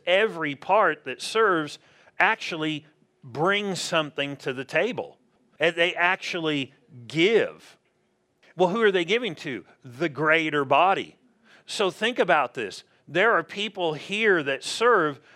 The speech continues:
that are actually giving to the greater part of the body, and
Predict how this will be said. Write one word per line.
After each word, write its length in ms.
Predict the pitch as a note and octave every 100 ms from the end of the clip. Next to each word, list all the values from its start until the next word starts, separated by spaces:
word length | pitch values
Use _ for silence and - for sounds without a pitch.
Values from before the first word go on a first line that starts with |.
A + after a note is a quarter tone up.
| _
that 240 | B2+ E3 D#3+
are 140 | D3+
actually 500 | E3+ F#3+ - E3+ D3+
giving 540 | C3 E3+ G#3 F3+ D3 C#3
to 140 | D#3+
the 100 | C3+
greater 460 | B2 D3 D#3 D3+ C#3
part 320 | - C#3+ C3+
of 80 | B2
the 80 |
body, 400 | A#2 D3 F#3+ D3
and 140 | C3+